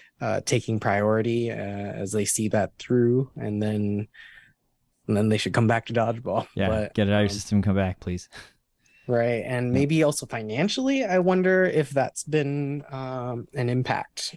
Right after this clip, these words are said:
Speaker 1: Uh, sto-, <laughs> this is, like, oddly enough, this is the most I've ever traveled for dodgeball in, in a short amount, short span of time,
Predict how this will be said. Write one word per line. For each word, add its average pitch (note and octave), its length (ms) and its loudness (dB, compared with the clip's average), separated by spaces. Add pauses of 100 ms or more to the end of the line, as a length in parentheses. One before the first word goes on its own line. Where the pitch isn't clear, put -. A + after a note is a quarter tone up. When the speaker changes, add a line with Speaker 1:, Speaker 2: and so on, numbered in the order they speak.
Speaker 1:
Uh, A#2 440 -8 (440)
sto-, B2 400 0 (240)
<laughs> - 220 -20
this F#3+ 160 4
is, A3 160 4
like, G3 200 4
oddly F3 360 0
enough, D#3 260 0
this D3+ 140 -4
is C#3+ 120 -8
the C#3 120 -4
most C#3 360 -2
I've A#2+ 180 -2
ever B2+ 720 -2
traveled B2+ 480 -2
for A#2+ 120 -6
dodgeball A2+ 960 0
in, A2 560 -8
in A#2+ 120 -6
a G#2+ 40 -4
short A#2 220 0
amount, A2 320 0
short - 300 -4
span A2+ 260 -4
of G#2 80 -6
time, G#2+ 400 -4